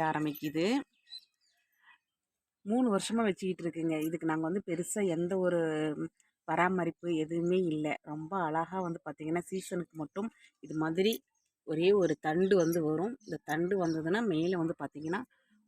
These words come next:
பூ இது மாதிரி வச்சிரும். பார்க்கறதுக்கே ரொம்ப சூப்பரா இருக்கும். பார்க்கறதுக்கு ரொம்ப அழகா இருக்கு. இது மாதிரி வந்து பாத்தீங்கன்னா, இன்னும் கொஞ்சம் கிழங்கெல்லாம் எடுத்து வச்சு,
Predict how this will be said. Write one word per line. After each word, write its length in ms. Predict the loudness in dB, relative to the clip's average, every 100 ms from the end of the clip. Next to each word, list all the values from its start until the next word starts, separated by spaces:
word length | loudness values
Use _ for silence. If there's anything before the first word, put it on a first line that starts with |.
| -8
பூ 100 | -2
இது 120 | -2
மாதிரி 280 | -2 -4 -2
வச்சிரும். 480 | -4 -6 -8 -4 -4 -8 _ _ _
பார்க்கறதுக்கே 600 | -6 -4 -4 -8 -8 -6
ரொம்ப 260 | -4 -4 -4
சூப்பரா 460 | -6 -10 -8 -2 0
இருக்கும். 380 | 0 -2 -8 -10 -10
பார்க்கறதுக்கு 520 | -12 -14 -16 -12 -8
ரொம்ப 160 | -2 0
அழகா 300 | 0 -2 -4
இருக்கு. 320 | -6 -6 -6 -8 -10 -20 -20 -8
இது 140 | -2
மாதிரி 280 | 2 2 2
வந்து 180 | 0 -4
பாத்தீங்கன்னா, 380 | -8 -4 -2 -2
இன்னும் 140 | -2
கொஞ்சம் 220 | -2 -4
கிழங்கெல்லாம் 480 | -4 -2 0 0 0
எடுத்து 260 | -2 -2 -4
வச்சு, 340 | -4 -6 -6